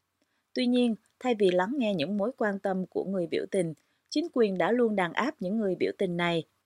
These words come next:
đôi khi với bạo lực cực độ. Công an và những kẻ côn đồ được chính quyền hậu thuẫn thường xuyên đánh đập và giam giữ người biểu tình,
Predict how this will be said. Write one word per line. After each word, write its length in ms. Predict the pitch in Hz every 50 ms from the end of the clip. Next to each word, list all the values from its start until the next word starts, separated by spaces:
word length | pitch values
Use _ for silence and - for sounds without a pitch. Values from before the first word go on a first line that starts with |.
| _ _ _
đôi 160 | - 240 240 226
khi 200 | - 233 226 220 208
với 220 | - 190 208 294 359
bạo 180 | 269 165 156 160
lực 220 | 160 165 - -
cực 160 | - 170 - -
độ. 340 | 175 170 156 143 143 143 - _ _ _ _ _ _ _ _ _ _
Công 180 | - 262 226 226
an 240 | 226 233 226 220
và 60 | 202 175
những 220 | 170 151 175 226
kẻ 220 | - 175 - 139 185 _
côn 220 | - 220 202 196
đồ 200 | 190 190 170 160
được 160 | 156 165 156 -
chính 180 | - 214 226 294 -
quyền 160 | - 196 165 165
hậu 160 | 160 156 147
thuẫn 340 | 151 - 185 139 123 - 226 285 _ - _ _ _ -
thường 140 | 254 220 214
xuyên 280 | - - 262 254 247 233
đánh 180 | 226 247 302
đập 180 | - 202 175 - _ -
và 100 | 175 170
giam 260 | 165 190 185 185 185
giữ 240 | 165 156 135 127 185
người 240 | 233 233 202 175 156
biểu 160 | 135 87 - -
tình, 240 | - 196 180 170 160